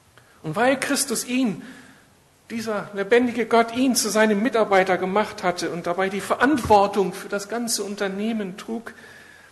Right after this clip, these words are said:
konnte Paulus in all seinen herausfordern-, herausfordernden Aufgaben dann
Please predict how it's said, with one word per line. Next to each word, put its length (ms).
konnte 260
Paulus 460
in 120
all 260
seinen 380
herausfordern-, 1000
herausfordernden 1000
Aufgaben 680
dann 260